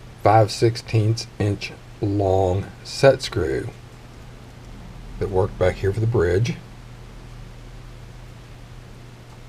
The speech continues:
It was about a sixteenth of an inch shorter than, uh,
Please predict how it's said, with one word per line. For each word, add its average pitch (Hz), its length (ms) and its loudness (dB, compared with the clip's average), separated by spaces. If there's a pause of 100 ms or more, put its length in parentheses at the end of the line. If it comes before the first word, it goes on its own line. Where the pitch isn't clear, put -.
(840)
It - 40 4
was 92 100 4
about 92 220 6
a 87 40 4
sixteenth 110 500 4
of 92 80 2
an 98 80 2
inch 101 160 2
shorter 101 560 4
than, 87 360 0
uh, 82 300 0